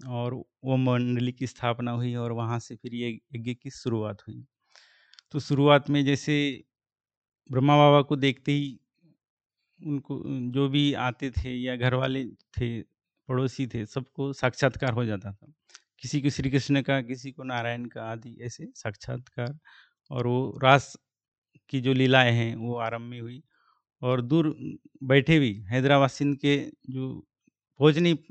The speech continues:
पाते थे, लेकिन उनको भी vibration पहुँचता था और वो भी खींचे चले आते थे और वहाँ से फिर ये सत्संग बढ़ता गया। तो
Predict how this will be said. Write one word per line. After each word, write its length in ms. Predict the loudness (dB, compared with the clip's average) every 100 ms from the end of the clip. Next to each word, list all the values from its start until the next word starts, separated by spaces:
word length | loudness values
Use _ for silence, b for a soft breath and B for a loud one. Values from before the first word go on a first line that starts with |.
| -2
पाते 240 | 0 2 0
थे, 140 | 0
लेकिन 200 | 2 2
उनको 240 | 2 2
भी 100 | 2
vibration 580 | 4 4 2 -2 -6 -10
पहुँचता 380 | -4 -4 -4 -8
था 140 | -8
और 240 | -10 -6 -4
वो 120 | -2
भी 100 | -4
खींचे 320 | -4 -6 -4
चले 260 | -2 0 -2
आते 320 | -6 -6 -10
थे 240 | -14 -20 -20 B B B B -8
और 80 | -4
वहाँ 260 | 0 0
से 180 | -2 -6
फिर 180 | -6 -6
ये 180 | -6 -8
सत्संग 520 | -10 -12 -10 -6 -2
बढ़ता 340 | -2 -2 -4
गया। 280 | -2 -4 -8 -16 _ _ b b b b _
तो 500 | -2 0 0 -2 -6